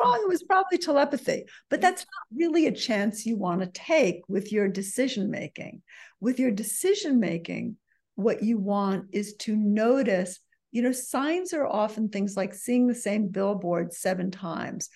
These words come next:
Speaker 1: Your intuition and your subconscious and your awareness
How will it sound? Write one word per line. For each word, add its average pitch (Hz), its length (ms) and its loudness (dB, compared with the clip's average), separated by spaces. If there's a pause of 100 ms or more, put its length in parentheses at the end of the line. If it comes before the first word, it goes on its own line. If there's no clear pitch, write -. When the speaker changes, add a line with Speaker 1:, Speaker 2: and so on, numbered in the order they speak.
(240)
Speaker 1:
Your 220 300 4
intuition 254 580 2
and 240 120 4
your 220 140 0
subconscious 220 760 -4
and 208 180 0
your 196 320 -2 (200)
awareness 233 640 4